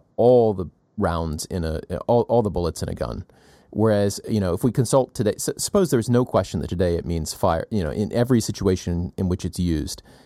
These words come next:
with respect to a gun, it means fire one bullet. But we found in, uh, going back to the corpora in existence, ver-, various corpora in, in, in existence in nineteen twenty,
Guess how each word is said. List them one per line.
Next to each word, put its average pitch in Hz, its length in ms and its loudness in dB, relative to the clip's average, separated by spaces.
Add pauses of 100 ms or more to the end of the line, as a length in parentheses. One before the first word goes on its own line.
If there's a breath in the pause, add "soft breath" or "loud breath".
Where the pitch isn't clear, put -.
with 90 140 -2
respect 87 320 -4
to 98 60 0
a 85 40 0
gun, 78 380 -2 (440 soft breath)
it 98 140 0
means 92 240 0
fire 87 320 2
one 82 180 -2
bullet. 80 320 -2 (400 loud breath)
But 123 160 2
we 147 80 4
found 143 460 0
in, 101 440 0 (180)
uh, 98 120 -2
going 107 220 2
back 95 200 0
to 107 80 -4
the 87 120 -2
corpora 90 540 0 (520)
in 104 100 0
existence, 95 460 -2
ver-, 131 160 2
various 120 340 2
corpora 92 440 -2
in, 90 300 -2
in, 92 280 -2 (240)
in 92 120 -2
existence 92 500 -4
in 87 260 -2
nineteen 95 300 -2
twenty, 104 380 0